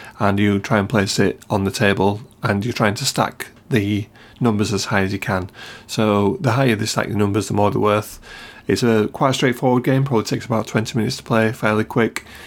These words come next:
very easy to play, good, uh, components. The tiles themselves are not polyominoes as such, they're kind of that shape, but they, they've been specially designed so they don't quite fit together.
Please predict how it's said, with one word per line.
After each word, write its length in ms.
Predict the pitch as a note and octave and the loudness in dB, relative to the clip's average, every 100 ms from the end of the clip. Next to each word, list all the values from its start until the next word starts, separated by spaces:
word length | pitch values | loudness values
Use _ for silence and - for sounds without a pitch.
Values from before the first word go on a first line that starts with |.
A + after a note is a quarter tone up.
| - | -6
very 200 | - A2+ | 2 4
easy 240 | A2 G#2+ - | 4 2 0
to 60 | |
play, 380 | - A2 G#2+ G#2 - | 0 4 6 4 0
good, 320 | - B2 - - - | 0 0 0 -16 -16
uh, 380 | - C3 G#2 G2+ - | -6 0 2 2 2
components. 680 | B2+ C3 C3 C#3 C#3+ - - | 0 2 4 4 2 -2 -4
The 140 | A#2 | -4
tiles 720 | - A#2 G#2+ G#2+ G#2 A2+ - | 0 2 4 4 2 0 -4
themselves 640 | - G#2+ - G#2+ G#2 G2 | -2 -2 2 0 0 -4
are 400 | - G2 A2 G#2 - - - - - - _ _ - | -4 -2 0 -2 -4 -20 -18 -20 -20 -20 _ _ -4
not 440 | D#3+ C#3+ C#3+ - _ _ | 0 2 0 -2 _ _
polyominoes 800 | - C#3 C3 C3+ B2 G#2+ G#2 G#2+ | -4 0 2 2 2 4 2 2
as 100 | - | -2
such, 400 | - - G#2 - | -2 -2 -2 -2
they're 160 | A#2+ G2+ | 0 0
kind 260 | - A2+ A2 | 2 2 2
of 380 | G#2+ - - - | 0 -2 -16 -10
that 400 | - B2 - - | -2 0 0 -2
shape, 480 | - C3+ A2+ G#2 - - | 2 4 4 2 -2 0
but 160 | A#2 F#2+ | 2 4
they, 180 | A2 - - | 2 0 -2
they've 220 | C3+ C3+ | -2 0
been 200 | C3 B2 | 0 0
specially 400 | C3+ C#3 - A#2 | 0 0 0 0
designed 460 | A#2 A2 A2+ A2 - | 2 2 2 2 0
so 120 | A2 | 0
they 80 | G#2 | 2
don't 260 | A#2 - | 2 0
quite 320 | - B2 - | 0 0 0
fit 240 | - - - | -2 -2 0
together. 400 | A#2 A#2+ C#3 | 2 4 2